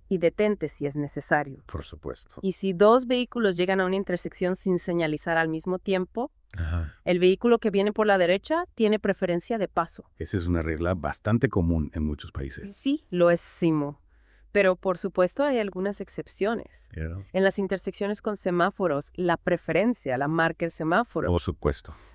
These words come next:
Speaker 1: También hay que tener en cuenta las señales de pare y ceda el paso,
Speaker 2: Ah.
Speaker 1: que indican quién tiene preferencia. Y en zonas rurales,
Speaker 2: Sí.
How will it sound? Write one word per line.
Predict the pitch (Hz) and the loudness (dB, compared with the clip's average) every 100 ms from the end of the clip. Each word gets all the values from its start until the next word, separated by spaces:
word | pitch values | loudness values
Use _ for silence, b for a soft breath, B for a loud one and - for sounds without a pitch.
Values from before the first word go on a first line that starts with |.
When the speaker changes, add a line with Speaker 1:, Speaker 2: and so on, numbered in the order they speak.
| _ | _
Speaker 1:
También | 170 170 | 2 4
hay | 180 | 4
que | 175 | 2
tener | 208 202 196 | 0 2 2
en | 196 | 2
cuenta | 190 196 | 2 2
las | 202 185 | 2 2
señales | 190 175 180 | 0 2 2
de | 165 | 0
pare | - 160 165 220 - | 0 2 4 0 0
y | 185 175 | -2 -2
ceda | - 165 156 165 | -2 2 4 2
el | 165 | 2
paso, | - 254 - 151 156 - | 0 0 0 -10 -8 -2
Speaker 2:
Ah. | 90 76 - | -2 -2 0
Speaker 1:
que | 180 | 2
indican | 175 175 202 196 | 2 0 0 0
quién | - 175 | 2 0
tiene | 190 196 | 2 -4
preferencia. | 185 202 - 214 277 - - - B B B | -2 -4 -2 -2 -4 -6 -12 -12 B B B
Y | - 214 | 0 4
en | 214 | 4
zonas | - 233 240 226 | 4 2 2 2
rurales, | 208 208 269 220 208 - - | 2 4 4 2 -4 -8 -12
Speaker 2:
Sí. | - 147 | -8 -8